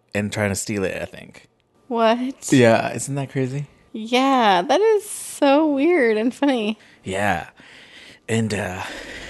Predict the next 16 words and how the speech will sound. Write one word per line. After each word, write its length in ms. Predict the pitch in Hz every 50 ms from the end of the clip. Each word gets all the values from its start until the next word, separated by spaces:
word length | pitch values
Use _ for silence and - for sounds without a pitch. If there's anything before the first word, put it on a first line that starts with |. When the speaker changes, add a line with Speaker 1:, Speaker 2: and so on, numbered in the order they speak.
| - -
Speaker 1:
I 80 | - 107
read 380 | 104 107 107 104 110 107 113 110
that, 520 | 131 117 104 101 90 87 - - - - _ - - - - - - - _ _ _ -
um, 480 | 98 92 90 87 82 73 71 - - _ _ _ _ -
the 600 | - - 98 101 95 90 87 87 85 87 92 101
wildli-, 520 | 107 104 95 95 110 127 113 107 98 92 - - _ -
the 320 | 104 - 107 98 95 95
wildlife 840 | 95 92 95 101 113 123 123 113 95 85 90 90 - - - - _
people 440 | - - 98 - - 95 95 92 85
have 500 | 87 - 92 87 90 90 - - - _ _ _ _ _ _ _ _ _ _ _ _ _ _ _ _ _ _ _ _ - - - _ _ _ _
been 720 | - 101 101 101 101 101 101 101 95 98 98 95 98 98 - _ _ _ _ _ _ _ _ _ _
trying 280 | - - 117 101 101 95
to 60 | - - -
capture 400 | - - 107 101 - - - 110
the 160 | 92 95 87
otter, 500 | 80 95 104 104 101 90 85 87 101 -